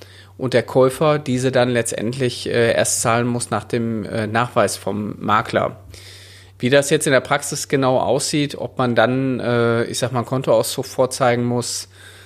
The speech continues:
oder, äh, eine Bestätigung, äh, irgendwo herbeibringen kann, muss. Ich glaub, das wissen wir jetzt noch nicht und, ähm, da wird auch wieder der eine oder andere pfiffig sein und sagen, „Ich lass mir da was einfallen.“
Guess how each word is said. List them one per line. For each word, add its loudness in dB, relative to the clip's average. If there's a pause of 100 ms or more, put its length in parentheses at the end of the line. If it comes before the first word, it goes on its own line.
(160)
oder, 4
äh, 0
eine -4
Bestätigung, -2
äh, 2
irgendwo -2
herbeibringen 0 (100)
kann, -2
muss. -2 (600)
Ich -8
glaub, 2
das 2
wissen 0
wir 4
jetzt 2
noch -2
nicht -2
und, -4
ähm, 0
da 2
wird 0
auch 2
wieder 2
der 4
eine 0
oder 2
andere 0
pfiffig -4
sein 2
und -6
sagen, 0
„Ich -10
lass -2
mir -2
da 0
was -4
einfallen.“ -2